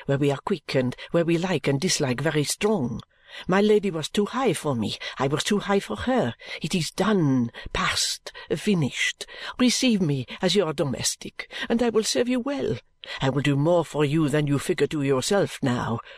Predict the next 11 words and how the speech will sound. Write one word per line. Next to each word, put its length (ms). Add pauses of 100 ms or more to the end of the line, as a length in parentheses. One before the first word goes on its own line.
(100)
Chut, 360 (440)
mademoiselle, 520 (420)
I 120
will, 280 (220)
no 160
matter. 400 (360)
I 120
will 140
do 140
my 220
utmost 500